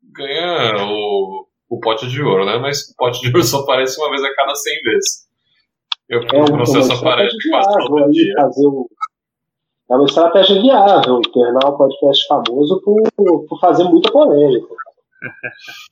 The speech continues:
Speaker 1: É,
Speaker 2: Tem
Speaker 1: mas
Speaker 2: bastante
Speaker 1: infelizmente
Speaker 2: gente
Speaker 1: ele se compromete com o contrário. Infelizmente.
Speaker 2: <laughs> Essa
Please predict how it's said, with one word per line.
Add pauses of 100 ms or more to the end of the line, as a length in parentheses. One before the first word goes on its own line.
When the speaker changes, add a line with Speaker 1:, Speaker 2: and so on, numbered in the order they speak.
(440)
Speaker 1:
É,
Speaker 2:
Tem
Speaker 1:
mas
Speaker 2:
bastante
Speaker 1:
infelizmente
Speaker 2:
gente
Speaker 1:
ele
se
compromete
com
o
contrário. (540)
Infelizmente.
Speaker 2:
<laughs>
Essa